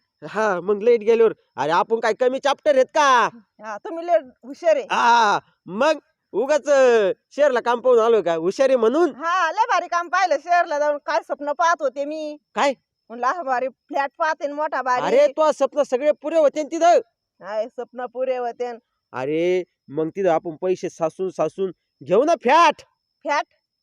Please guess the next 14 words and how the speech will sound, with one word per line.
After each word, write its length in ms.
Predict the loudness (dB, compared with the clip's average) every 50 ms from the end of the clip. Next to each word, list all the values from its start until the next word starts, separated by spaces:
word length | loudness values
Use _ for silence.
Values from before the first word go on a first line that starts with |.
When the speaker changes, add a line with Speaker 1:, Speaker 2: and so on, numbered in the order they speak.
| _ _ _ _ _ _ _ _ _ _ -8
Speaker 1:
हा? 120 | -6 -6 -6 -6 _ _ _ _ _ -6
Speaker 2:
फ्लॅट 200 | -6 -6 -4 -4
कायची? 480 | -2 -2 0 -2 -2 -4 -8 -20 -20 -20 _ _ _ _ _ _ _ _ _ _ _ _ _ -12
Speaker 1:
मग 140 | -12 -10 -10 -6
तू 40 |
काय 160 | -2 0 0 2
म्हणली 200 | 2 2 2 0
आता? 220 | -2 -2 -4 -6
Speaker 2:
फ्लॅट 380 | -2 0 2 2 2 2 0 -4
म्हणजे 240 | -8 -8 -8 -8
घर. 280 | -6 -4 -2 -2 -2 -2 -6 _ _ _ _ _ _ _ _ _ _ _ _ _ _ _ _ _ _
Speaker 1:
घर 320 | -12 -4 0 2 2 2 2
घ्यायचं 320 | 2 2 2 2 0 -2
का? 200 | 0 0 -2 -2